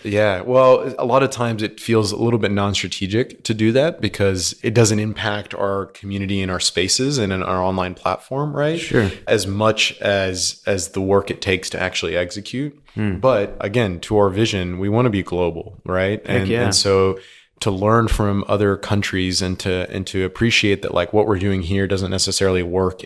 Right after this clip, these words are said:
Speaker 1: in Milan. It doesn't necessarily work in Quito, right? And what does work there has been a really, really transformative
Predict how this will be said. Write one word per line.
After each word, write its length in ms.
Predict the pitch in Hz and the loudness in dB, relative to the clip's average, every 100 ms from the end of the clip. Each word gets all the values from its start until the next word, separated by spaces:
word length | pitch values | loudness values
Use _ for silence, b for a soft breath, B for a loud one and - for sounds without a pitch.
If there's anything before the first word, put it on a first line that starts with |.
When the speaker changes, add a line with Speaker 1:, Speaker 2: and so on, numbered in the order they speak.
| - | -8
Speaker 1:
in 380 | 90 87 87 | -6 -6 -6
Milan. 480 | 90 90 98 92 87 | -4 0 2 2 0
It 100 | - | -2
doesn't 220 | 98 92 | -2 0
necessarily 400 | 95 92 92 95 | 0 0 0 0
work 320 | 90 92 98 - | 2 2 0 -2
in 100 | 87 | -6
Quito, 460 | - 98 82 - | -4 -4 -4 -6
right? 400 | - 95 98 117 B B B B | 0 2 2 -2 B B B B
And 160 | 101 95 | -10 -6
what 180 | 101 101 | -6 -2
does 380 | 117 104 80 | 0 0 -2
work 240 | 92 85 - | -8 -8 -6
there 400 | 82 - - - | -8 -8 -10 -8
has 140 | 98 90 | -6 -2
been 200 | 95 92 | -2 0
a 60 | |
really, 320 | 90 107 104 | 2 4 4
really 220 | 95 95 90 | 4 0 -2
transformative 760 | 95 90 - 92 90 87 - | -4 -8 -6 -4 -2 -4 -6